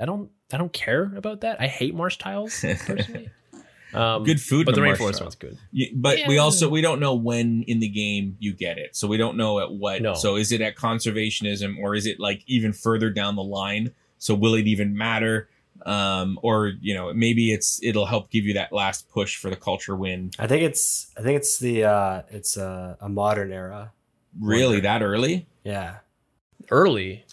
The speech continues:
Speaker 2: I
Speaker 1: What do you
Speaker 2: think,
Speaker 1: mean
Speaker 2: I think
Speaker 1: early?
Speaker 2: it'd be like, im-, if it isn't after modern information age or whatever. After
Speaker 1: Yeah.
Speaker 2: that, I think
Speaker 1: But
Speaker 2: that's
Speaker 1: s-,
Speaker 2: when it'd be minimum.
Speaker 1: so this is based off of the biosphere that was built in Montreal. So it exists.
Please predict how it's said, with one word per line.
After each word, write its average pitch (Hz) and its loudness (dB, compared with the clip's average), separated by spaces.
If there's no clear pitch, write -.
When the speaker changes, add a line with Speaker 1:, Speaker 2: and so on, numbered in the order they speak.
Speaker 2:
I 110 2
Speaker 1:
What 139 4
do - 6
you 208 8
Speaker 2:
think, - -6
Speaker 1:
mean - -2
Speaker 2:
I 113 2
think 135 2
Speaker 1:
early? 135 4
Speaker 2:
it'd 98 0
be 110 2
like, 95 -2
im-, 113 -4
if 127 0
it 117 -4
isn't 120 -4
after 113 -2
modern 101 -2
information 107 -4
age 117 -6
or 110 -2
whatever. 113 -2
After 107 0
Speaker 1:
Yeah. 101 4
Speaker 2:
that, 110 2
I 127 2
think - 4
Speaker 1:
But - 0
Speaker 2:
that's 165 2
Speaker 1:
s-, 98 0
Speaker 2:
when 92 -2
it'd 90 -8
be 95 -6
minimum. 92 -6
Speaker 1:
so 170 4
this 190 2
is 220 0
based 160 -2
off 143 0
of 139 -4
the 123 -2
biosphere 117 0
that 113 0
was 110 -2
built 110 -6
in 107 -6
Montreal. 98 -6
So - -8
it 113 2
exists. 120 0